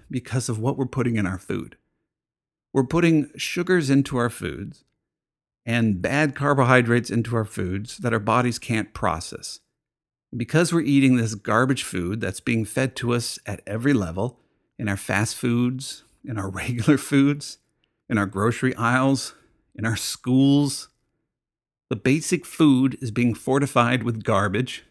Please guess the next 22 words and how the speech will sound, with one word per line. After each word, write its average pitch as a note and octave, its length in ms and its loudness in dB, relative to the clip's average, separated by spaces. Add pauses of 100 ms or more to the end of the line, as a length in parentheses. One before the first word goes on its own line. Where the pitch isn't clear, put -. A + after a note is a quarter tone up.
(1080)
with A#2 140 -2
sugars A#2+ 600 0
and G2 160 -6
bad A2+ 240 -2
carbohydrates. F#2 880 -2 (640)
As A2 180 0
a A#2 40 0
general D3+ 600 4
populace, D#3 800 -6 (340)
as A2+ 140 -4
a A2+ 80 0
general D#3 380 2
culture, C#3+ 680 -4 (140)
even A#2+ 280 0
if F3 140 0
we F#3 80 4
don't F#3+ 180 4
overeat, G3 580 0 (200)
even B2+ 320 2
if D#3 120 2
we E3 120 2
exercise, G2 720 -2